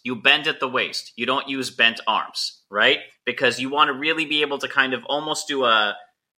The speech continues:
a piston type motion. So straight arms, bending at the waist, delivering two to three inches of chest compression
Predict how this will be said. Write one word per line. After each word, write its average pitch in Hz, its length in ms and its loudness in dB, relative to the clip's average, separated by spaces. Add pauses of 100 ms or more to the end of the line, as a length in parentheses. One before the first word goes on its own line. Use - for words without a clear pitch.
(240)
a 117 80 -2 (140)
piston 123 540 -2
type 113 360 2
motion. 113 500 -6
So - 180 -6
straight 156 500 0
arms, 127 540 4 (100)
bending 139 420 0
at 175 140 -2
the 190 80 -2
waist, 127 420 0 (420)
delivering 131 680 0 (100)
two 233 320 -4
to 214 100 4
three 175 420 -8 (100)
inches 135 600 0
of 117 180 0
chest - 380 0
compression 110 680 -2